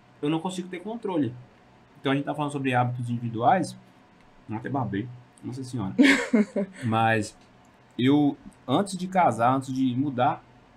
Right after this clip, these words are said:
Speaker 1: pra mesma casa que a Kay, eu fui e parei.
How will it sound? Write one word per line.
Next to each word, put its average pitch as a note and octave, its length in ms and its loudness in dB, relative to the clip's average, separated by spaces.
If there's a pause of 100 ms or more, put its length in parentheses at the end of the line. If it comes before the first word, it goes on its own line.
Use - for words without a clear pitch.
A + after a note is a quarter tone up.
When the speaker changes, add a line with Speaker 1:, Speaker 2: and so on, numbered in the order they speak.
(160)
Speaker 1:
pra A2+ 100 -6
mesma A#2 240 -4
casa A2+ 220 -6
que A2+ 100 -6
a G2+ 60 -2
Kay, D3 400 -4 (1000)
eu A#2 140 -6
fui C3+ 680 0
e C#3 200 2 (100)
parei. F#3+ 340 4